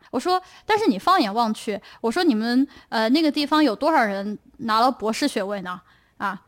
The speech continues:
这是，问题是你女儿现在很快就可以拿到博士了，我说你是不是应该思考一下这个稀缺性，再根据稀缺性来判断一下，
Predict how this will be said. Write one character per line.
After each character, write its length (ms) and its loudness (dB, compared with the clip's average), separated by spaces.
这 120 0
是， 100 0
问 180 2
题 80 6
是 80 4
你 160 6
女 100 2
儿 140 4
现 160 2
在 80 4
很 220 -2
快 180 2
就 140 2
可 200 0
以 120 4
拿 180 0
到 100 2
博 200 -4
士 120 -6
了， 80 2
我 80 2
说 80 2
你 140 4
是 160 -4
不 80 0
是 60 4
应 80 2
该 100 2
思 220 -2
考 180 -2
一 60 -4
下 120 0
这 120 -8
个 100 0
稀 320 -2
缺 240 2
性， 380 -2
再 120 0
根 140 0
据 100 0
稀 220 -6
缺 100 2
性 140 0
来 140 0
判 280 0
断 160 0
一 60 -8
下， 260 0